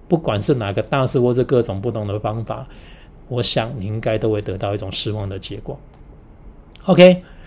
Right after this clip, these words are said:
好咯，那我们今天呢，就跟各位聊到这里。那我们下一次呢，再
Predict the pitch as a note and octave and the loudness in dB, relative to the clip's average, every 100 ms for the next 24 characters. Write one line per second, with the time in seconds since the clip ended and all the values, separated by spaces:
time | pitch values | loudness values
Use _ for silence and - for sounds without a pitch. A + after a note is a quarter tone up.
0 | - - - D3 D3+ F3 F3+ F3+ E3+ C#3 | -20 -20 -2 4 8 10 8 4 4 6
1 | C#3 - E3+ E3+ E3 D3+ C3+ C#3+ C#3 C3 | 4 6 6 6 4 4 4 4 2 0
2 | C3 B2+ A#2 A#2+ A#2+ A#2+ A#2+ G#2+ A#2+ - | 2 4 4 4 2 2 0 0 -6 -12
3 | - - - - C#3+ C3+ B2 A#2 - - | -20 -20 -20 -6 0 2 2 -2 -10 -20
4 | - - - - A#2+ C3 G3+ F#3 F3 F#3 | -20 -20 -6 -2 2 4 8 8 8 4
5 | D3 C3+ C3+ - - - - - - - | 4 2 0 -6 -20 -20 -20 -20 -20 -20
6 | - - F3 D3 C3 | -20 0 4 6 4